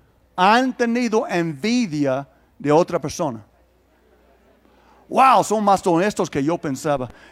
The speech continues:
Yo, yo pensé, nadie va a levantar la mano cuando les hago esta pregunta. Ustedes son bien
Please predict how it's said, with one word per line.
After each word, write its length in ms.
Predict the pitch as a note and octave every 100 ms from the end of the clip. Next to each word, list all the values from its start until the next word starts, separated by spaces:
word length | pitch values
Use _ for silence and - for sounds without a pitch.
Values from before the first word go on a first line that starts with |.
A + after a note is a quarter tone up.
| -
Yo, 100 | G#3+ A3+ D3 _ _ -
yo 200 | G#3 C#4
pensé, 280 | C4 A3 A3+
nadie 320 | A3 C4 C4+
va 180 | A#3+ A#3
a 20 |
levantar 480 | A3 G#3 G3 G3+ G3
la 120 | F#3
mano 360 | E3+ F3 F#3
cuando 240 | E3 E3 D#3+
les 180 | D#3+ D#3+
hago 300 | G3 F#3+ F3
esta 320 | A3+ G#3+ F#3+
pregunta. 600 | G3+ F3 F3+ B3 C#4 G3
Ustedes 400 | F3+ F3 A3+ F#4
son 300 | D#4+ E4 F4
bien 260 | A#3 C4+